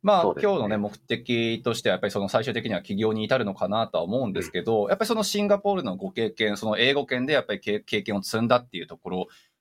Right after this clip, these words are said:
Speaker 1: は、やっぱりその今後のキャリアには相当生きるものにはなったってことですかね？
Speaker 2: そうですね。こう、なんかバリバリのビジネスレベルまではならなかったかなと思うんですけども、ただ、
Speaker 1: うんうん。
Speaker 2: 同僚と意見をぶつけたりとか、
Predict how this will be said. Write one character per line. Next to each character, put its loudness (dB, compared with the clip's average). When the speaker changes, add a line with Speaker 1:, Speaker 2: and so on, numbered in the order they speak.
Speaker 1:
は、 4
や 6
っ -4
ぱ 0
り -2
そ -2
の 0
今 0
後 0
の -2
キ -2
ャ 2
リ 0
ア -2
に -10
は -14
相 -12
当 -4
生 -6
き 0
る -4
も -10
の -6
に -10
は -18
な -4
っ -6
た -8
っ -20
て -20
こ -20
と -20
で -20
す -20
か -2
ね？ -6
Speaker 2:
そ 2
う -2
で -6
す -10
ね。 -2
こ 4
う、 -14
な 0
ん 0
か -2
バ -4
リ 0
バ 6
リ 2
の 4
ビ -2
ジ -2
ネ 2
ス -6
レ 4
ベ 6
ル 4
ま 0
で 0
は 0
な 2
ら 8
な 6
か 4
っ -4
た -6
か -6
な -4
と -8
思 -4
う -6
ん -6
で -8
す -14
け -14
ど -16
も、 -12
た 4
だ、 8
Speaker 1:
う -2
ん -10
う -10
ん。 -8
Speaker 2:
同 4
僚 4
と 2
意 -2
見 4
を -2
ぶ -6
つ -16
け -4
た 0
り 0
と -8
か、 -4